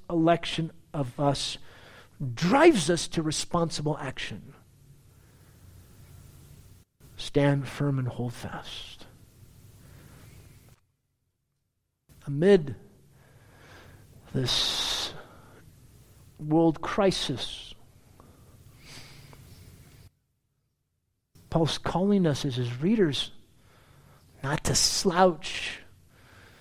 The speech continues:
in laziness or lethargy, to be lethargic,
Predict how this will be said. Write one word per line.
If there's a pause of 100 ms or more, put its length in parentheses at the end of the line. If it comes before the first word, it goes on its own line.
(220)
in
laziness
or
lethargy, (1800)
to
be
lethargic,